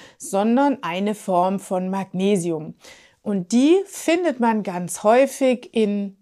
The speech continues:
ja, so gemischten Magnesiumpräparaten, in denen eben mehrere Magnesiumformen angeboten werden. Und Magnesiumoxid hat für den Hersteller gleich mehrere Vorteile.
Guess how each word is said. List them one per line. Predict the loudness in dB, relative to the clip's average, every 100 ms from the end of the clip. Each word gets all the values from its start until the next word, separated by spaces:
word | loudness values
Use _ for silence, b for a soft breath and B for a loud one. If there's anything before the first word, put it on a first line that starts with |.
| -4
ja, | 0 0 -2 -12
so | -8 -6 -6 -8 -6
gemischten | 0 2 2 0 0 0
Magnesiumpräparaten, | 0 -4 0 0 0 0 -2 -4 -6 -6 -6 -6 -4 -4 -4 -6 -6 -8
in | -4 0
denen | 0 0 -2
eben | -4 -6 -4 -4
mehrere | -2 -2 -2 -2
Magnesiumformen | -2 -4 -4 -6 -4 -4 -4 -8 -10 -10 -2 0 0 -2
angeboten | -4 -8 -6 -8 -6 -8 -8 -8 -6
werden. | -6 -6 -8 -12 B B
Und | -8 -4
Magnesiumoxid | -2 -2 0 2 2 0 0 -6 -8 -4 0 0 0 -2
hat | -6 -6
für | -6 -4
den | -4 -4
Hersteller | -4 -4 -4 -2 0 2 0
gleich | 0 -4 -2
mehrere | -4 -2 -2 -4 -4
Vorteile. | -6 -8 -8 -12 -10 -10